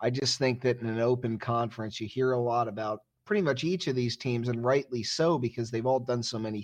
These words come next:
things that can make the case for how good they've been. But we tend to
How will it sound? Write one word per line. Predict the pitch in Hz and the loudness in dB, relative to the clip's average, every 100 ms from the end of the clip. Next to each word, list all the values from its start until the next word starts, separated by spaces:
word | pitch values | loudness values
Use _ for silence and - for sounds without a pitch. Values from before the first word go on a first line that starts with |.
| - | -2
things | 156 170 117 107 104 - - - - - - - | 0 2 0 -2 -6 -10 -14 -18 -18 -20 -20 -2
that | 127 123 117 - _ _ - | 4 6 6 4 _ _ -2
can | 131 117 | 0 4
make | 123 123 | 4 2
the | 120 | -2
case | 104 - 143 143 120 | -8 0 0 0 -4
for | - 110 | -4 -2
how | 113 | -2
good | 107 110 127 | -2 -2 -2
they've | 123 113 98 98 | 0 -2 -2 -2
been. | 135 160 101 98 101 - - - _ - | 0 0 0 -4 -8 -12 -20 -20 _ 2
But | 135 131 | 2 4
we | 135 | -2
tend | 131 190 294 | 0 0 0
to | 294 | -4